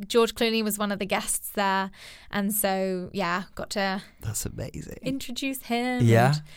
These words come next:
Speaker 2: And you
Speaker 1: and
Speaker 2: met him?
Speaker 1: host him. Yeah.
Speaker 2: Yeah. And that's a
Speaker 1: Yeah.
Speaker 2: big audience to speak to. And they're all probably listening very well as well if they've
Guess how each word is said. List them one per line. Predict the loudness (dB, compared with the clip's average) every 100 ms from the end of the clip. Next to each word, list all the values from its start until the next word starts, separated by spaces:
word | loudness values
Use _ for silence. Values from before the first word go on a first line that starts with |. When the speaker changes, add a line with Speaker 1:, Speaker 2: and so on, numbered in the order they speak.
| 0
Speaker 2:
And | 8 10
you |
Speaker 1:
and | 12
Speaker 2:
met | 10
him? | 6 6 4
Speaker 1:
host | 2
him. | -2 -2 -2 -4
Yeah. | 4 6 10 10 10
Speaker 2:
Yeah. | 8 6
And | 8
that's | 8 10
a |
Speaker 1:
Yeah. | 10 8 6 0
Speaker 2:
big |
audience | 4 6 6 6 4
to |
speak | 6 4 6
to. | 4
And | 6
they're | 8
all | 6
probably | 4 4 6
listening | 6 6 6 4 4
very | 4 4
well | 2 2
as | 4
well | 4
if | 4 4
they've | 0